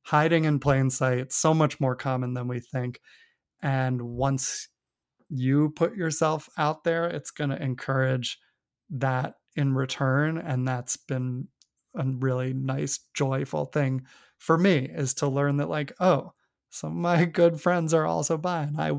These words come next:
never would have known had we not said something." and actually, in two cases in the book, parents of the men I interviewed came out as bi after they did.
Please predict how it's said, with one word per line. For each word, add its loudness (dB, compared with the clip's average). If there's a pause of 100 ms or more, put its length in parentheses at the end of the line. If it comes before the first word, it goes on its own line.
(120)
never 4
would 6
have 0
known 2
had -6
we -2
not -2
said 2
something." -12 (520)
and 4
actually, 4
in 2
two 6
cases 0
in 2
the 2
book, 0 (800)
parents 2 (100)
of 2
the 0
men 4
I 2
interviewed -2
came 2
out 2
as -10
bi -4
after -2
they -4
did. -10